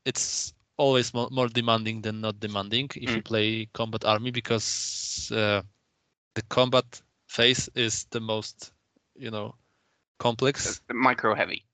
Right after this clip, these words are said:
Speaker 1: Yeah, yeah, because the positioning and all the stuff is very important, the sliding with the consolidation and pylons. So you have to really consider what you do and, you know,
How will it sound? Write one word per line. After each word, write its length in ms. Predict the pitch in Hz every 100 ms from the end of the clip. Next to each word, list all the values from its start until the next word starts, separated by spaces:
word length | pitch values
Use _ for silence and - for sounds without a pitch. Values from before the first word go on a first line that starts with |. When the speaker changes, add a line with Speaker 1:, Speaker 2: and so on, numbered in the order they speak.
| _ _ _ _ _ -
Speaker 1:
Yeah, 300 | 113 107 104
yeah, 240 | 107 107
because 480 | 107 - 113 - -
the 180 | 120 117
positioning 600 | 120 120 - 123 120 117
and 160 | 120
all 120 | 120 117
the 100 | 110
stuff 280 | 120 113
is 140 | 117 110
very 220 | 117 113
important, 500 | 113 120 113 120 117
the 160 | 113 107
sliding 600 | - 113 113 110 113 113 - -
with 300 | 113 110 110
the 120 | 110
consolidation 680 | 120 113 110 110 110 - 113
and 160 | 110
pylons. 480 | - 104 110 110 - - - - - - _ _
So 220 | - 120 120
you 160 | 123
have 240 | 123 120 120
to 420 | 123 120 120 117
really 640 | 113 123 123 120 117 113 -
consider 640 | - 117 - 110 110 110
what 300 | 113 101 -
you 60 | 107
do 260 | 113 135 190 - _
and, 220 | 110 107 104 - _ - _ _ -
you 80 |
know, 180 | 110 104